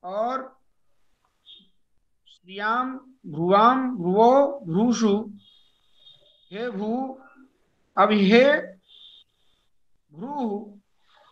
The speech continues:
यहां ह्रस्व नहीं होगा, हे भ्रू, यही प्रयोग बनेगा।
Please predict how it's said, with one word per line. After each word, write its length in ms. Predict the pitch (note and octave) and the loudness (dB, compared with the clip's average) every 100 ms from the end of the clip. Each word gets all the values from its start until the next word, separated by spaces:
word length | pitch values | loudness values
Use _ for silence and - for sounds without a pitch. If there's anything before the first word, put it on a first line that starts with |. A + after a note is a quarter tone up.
| _ _ | _ _
यहां 320 | G3 A#3+ B3+ | 6 8 10
ह्रस्व 280 | A#3 C4 C4 | 8 4 2
नहीं 220 | A#3+ A3+ | 4 6
होगा, 580 | A3+ G3 F3 F#3+ G#3+ - _ _ _ _ _ _ _ _ _ _ _ _ _ _ _ _ _ _ _ _ _ _ _ _ _ _ _ _ _ _ _ _ _ _ _ _ _ _ _ _ _ F3 | 6 6 8 6 4 -14 _ _ _ _ _ _ _ _ _ _ _ _ _ _ _ _ _ _ _ _ _ _ _ _ _ _ _ _ _ _ _ _ _ _ _ _ _ _ _ _ _ -14
हे 140 | A3 | -12
भ्रू, 440 | F#3 A#3 C#4 B3 | -8 -6 -2 -2
यही 360 | G#3 F#3+ A3+ B3+ | -2 0 0 0
प्रयोग 260 | A#3+ A#3+ A3 | 2 2 4
बनेगा। 600 | G#3 F#3+ D#3 C#3 - | 2 4 2 0 -6